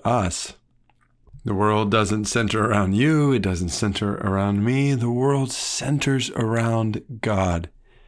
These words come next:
who is writing one overarching story from creation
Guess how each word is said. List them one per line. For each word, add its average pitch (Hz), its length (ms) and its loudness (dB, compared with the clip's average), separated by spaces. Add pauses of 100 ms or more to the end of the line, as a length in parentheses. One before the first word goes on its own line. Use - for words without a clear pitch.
(360)
who 117 220 2
is 104 180 2
writing 110 800 2
one 139 480 2 (380)
overarching 117 920 2
story 101 520 2
from 98 380 -4
creation 135 880 2